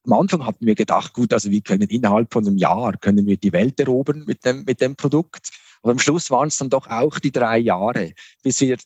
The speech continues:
dann, wir haben sehr große Kunden, bis wir dann drei, vier Kunden hatten. Und dann war's für uns wie klar, also das Geschäft ist stabil, ähm, man, man kann die Kunden wirklich überzeugen.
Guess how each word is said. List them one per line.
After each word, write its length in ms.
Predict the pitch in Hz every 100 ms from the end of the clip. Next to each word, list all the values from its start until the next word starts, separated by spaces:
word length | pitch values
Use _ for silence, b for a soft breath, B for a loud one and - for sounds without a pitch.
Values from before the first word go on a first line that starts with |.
| _
dann, 400 | 120 120 123 123 _ _ _ -
wir 360 | 139 143 143 131
haben 160 | 127
sehr 140 | 120 123
große 340 | 120 135 151
Kunden, 340 | 147 123 107 101
bis 160 | 127
wir 60 | 123
dann 160 | 120
drei, 280 | 113 104 110
vier 300 | 113 - 151
Kunden 460 | - 156 156 151 135
hatten. 460 | 143 - 151 143 _ _ _ _
Und 180 | 117 -
dann 140 | 131
war's 180 | 127 123
für 140 | 123
uns 180 | 127 -
wie 120 | 123
klar, 340 | - 80 185 90 82
also 140 | 98
das 140 | 117 -
Geschäft 400 | 117 113 - 139
ist 180 | -
stabil, 640 | - 127 - 127 120 120 120 b b b -
ähm, 380 | 107 113 107 104
man, 120 | 117
man 120 | 113
kann 220 | 104 117 131
die 100 | -
Kunden 360 | 135 127 120
wirklich 320 | 120 110 117
überzeugen. 800 | 117 110 - 90 110 120 127 127